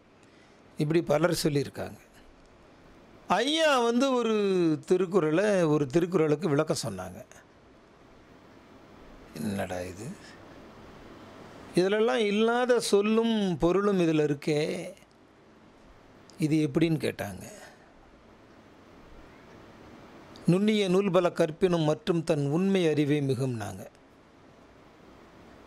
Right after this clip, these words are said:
என்னங்க ஐயா அர்த்தம்? நுண்ணிய நூல்பல கற்பினும் மற்றும் தன் உண்மை அறிவே மிகும். நீ என்னதான் நுட்பமான நூல்களை படித்தாலும்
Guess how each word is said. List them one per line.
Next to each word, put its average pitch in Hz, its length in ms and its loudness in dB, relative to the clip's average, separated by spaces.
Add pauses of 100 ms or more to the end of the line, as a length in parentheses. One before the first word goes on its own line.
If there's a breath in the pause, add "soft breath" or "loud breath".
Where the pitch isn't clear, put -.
(1200)
என்னங்க 180 400 2
ஐயா 143 180 2
அர்த்தம்? 135 540 -8 (1000 loud breath)
நுண்ணிய 240 460 2
நூல்பல 233 400 4
கற்பினும் 220 500 2
மற்றும் 208 380 2
தன் 202 260 2
உண்மை 208 340 2
அறிவே 185 360 2
மிகும். 123 320 0
நீ 147 200 2
என்னதான் 220 460 4
நுட்பமான 202 520 2
நூல்களை 180 500 2 (260)
படித்தாலும் 127 680 -2